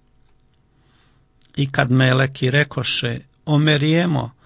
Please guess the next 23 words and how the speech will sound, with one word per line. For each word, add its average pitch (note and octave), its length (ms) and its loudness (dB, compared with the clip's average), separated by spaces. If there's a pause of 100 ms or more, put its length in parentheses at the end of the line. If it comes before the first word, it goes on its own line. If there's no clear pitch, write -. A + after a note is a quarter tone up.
(420)
Allah G3+ 420 4
je F3 100 0
tebe E3+ 300 0
doista D#3 500 0
odabrao B2 580 0
i A#2 40 -6
čistom D3+ 580 -2
te C#3+ 80 -4
učinio C3+ 640 0 (500)
i - 80 0
nad F#3 180 4
svim A3 340 2
ženama F3 460 4
svijeta C#3 540 0
te C3+ 180 -2
odabrao. A#2+ 640 -4 (460)
O C#3+ 140 2
Merijemo, B2 760 2 (720)
ponizna F3 640 2
budi D#3 300 -2
Gospodaru D3 680 0
svome C#3 560 2
i A#2+ 80 -4